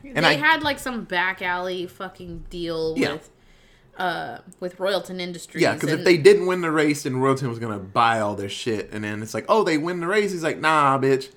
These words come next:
Speaker 1: you pay me." And he's
Speaker 2: Yeah,
Speaker 1: like,
Speaker 2: and then
Speaker 1: Royalton's
Speaker 2: they,
Speaker 1: mad about
Speaker 2: then
Speaker 1: it,
Speaker 2: they
Speaker 1: so.
Speaker 2: figured out a thing with Royalton, and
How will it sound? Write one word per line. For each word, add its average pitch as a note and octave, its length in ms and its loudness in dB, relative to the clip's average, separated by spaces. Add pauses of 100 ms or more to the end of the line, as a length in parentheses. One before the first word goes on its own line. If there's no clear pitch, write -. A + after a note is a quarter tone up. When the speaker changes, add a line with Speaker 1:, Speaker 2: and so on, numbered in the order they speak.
(180)
Speaker 1:
you F3 200 -2
pay D#3 300 2
me." C3 460 0
And B2 160 -4
he's B2 80 -2
Speaker 2:
Yeah, - 120 0
Speaker 1:
like, A#2+ 100 2
Speaker 2:
and - 80 2
then B2+ 60 2 (100)
Speaker 1:
Royalton's A2+ 160 -2
Speaker 2:
they, - 100 -2
Speaker 1:
mad A2 200 0
about F#2+ 240 -8
Speaker 2:
then A3+ 120 -4
Speaker 1:
it, A3+ 40 -10
Speaker 2:
they A3 120 -6
Speaker 1:
so. A3+ 60 -12
Speaker 2:
figured A#3 280 -4
out G#3 160 0
a G3 120 -2
thing A3 340 -6
with F#3+ 140 -10
Royalton, B3+ 960 -4
and F3+ 360 -12